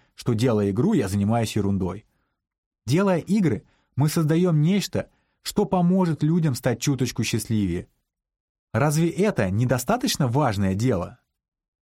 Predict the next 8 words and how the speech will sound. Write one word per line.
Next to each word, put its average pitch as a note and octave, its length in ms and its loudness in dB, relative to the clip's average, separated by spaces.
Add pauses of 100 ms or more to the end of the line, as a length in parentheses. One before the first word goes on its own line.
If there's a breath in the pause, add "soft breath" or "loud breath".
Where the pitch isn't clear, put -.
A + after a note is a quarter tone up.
(240)
Второй F#3 440 0
недостаток D3+ 600 0
работы C3+ 360 0
в G2+ 60 -2
одиночку, A2+ 720 -2
по B2 100 0
мнению A2 300 0
подписчиков, - 600 -4